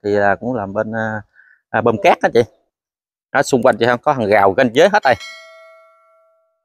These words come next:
Rồi để em chỉ cái ranh chiều sâu bên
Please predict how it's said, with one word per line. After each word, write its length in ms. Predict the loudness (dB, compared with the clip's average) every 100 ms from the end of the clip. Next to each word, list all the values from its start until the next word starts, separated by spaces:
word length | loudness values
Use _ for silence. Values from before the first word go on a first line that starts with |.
| _ _ _ _ _ _ _ _ -20 -4
Rồi 160 | 0 4
để 100 | 4
em 80 | 2
chỉ 160 | 2
cái 100 | 2 0
ranh 180 | -2
chiều 200 | 0 0
sâu 300 | 0 2 2
bên 240 | 4 2